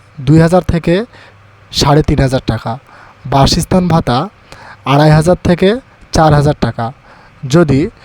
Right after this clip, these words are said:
সেনানিবাসে বসবাসের স্থান না থাকে।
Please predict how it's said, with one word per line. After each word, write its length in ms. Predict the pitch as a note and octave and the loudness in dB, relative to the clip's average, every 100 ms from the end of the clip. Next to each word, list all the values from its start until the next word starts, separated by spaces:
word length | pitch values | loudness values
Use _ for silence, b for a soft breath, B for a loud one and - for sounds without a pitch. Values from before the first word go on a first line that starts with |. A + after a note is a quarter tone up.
| b | b
সেনানিবাসে 920 | - - E3 E3+ F3 F3 E3+ E3+ E3+ F3 B B B | -4 0 2 2 2 2 2 0 0 -2 B B B
বসবাসের 680 | C#3 C#3+ D#3+ D#3 - D#3 E3 | -2 0 0 0 2 0 0
স্থান 340 | C3 - E3+ E3+ | -4 -2 -2 -2
না 300 | E3+ C#3 C3 | -4 -2 0
থাকে। 380 | A#2 A#2+ A2 | -2 -4 -8